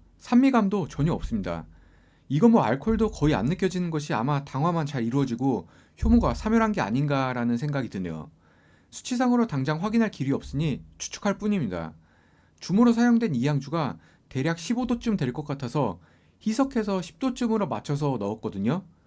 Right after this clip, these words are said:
효모가 마탱이 간 건 확실한데 이유를 알 길이 없네요. 개인적으로 생각해보기엔 이게 피에이치 조절인 것 같아요.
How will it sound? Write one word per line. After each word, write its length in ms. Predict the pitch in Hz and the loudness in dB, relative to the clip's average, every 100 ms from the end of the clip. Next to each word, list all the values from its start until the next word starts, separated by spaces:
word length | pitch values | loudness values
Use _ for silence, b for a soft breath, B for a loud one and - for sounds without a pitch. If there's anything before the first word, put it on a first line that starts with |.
| b b b - | b b b 0
효모가 540 | 247 254 220 180 107 - | 4 4 4 2 -2 -8
마탱이 400 | - 233 190 180 | -8 -4 -2 -2
간 180 | 135 120 | -2 -2
건 140 | 123 | -4
확실한데 680 | 117 - - 151 139 131 80 - b b b - | -4 -6 -4 -2 0 -2 -4 -14 b b b -6
이유를 340 | 127 220 220 | 0 2 2
알 180 | 117 - | 0 -6
길이 180 | 156 135 | -6 -6
없네요. 420 | 87 90 80 80 - b b b - | -4 -6 -8 -12 -20 b b b -4
개인적으로 720 | 151 208 220 196 190 190 147 | 2 2 2 0 0 -2 0
생각해보기엔 840 | 202 220 226 165 127 139 131 85 - - - - - - B B B | -2 -2 -2 -4 0 0 0 -4 -14 -20 -20 -18 -18 -20 B B B
이게 240 | - 151 156 | -4 -2 -2
피에이치 380 | - 269 269 - | 2 2 2 -2
조절인 300 | 214 208 185 | 0 0 0
것 100 | 117 | -2
같아요. 440 | - 95 85 - | -2 -6 -6 -8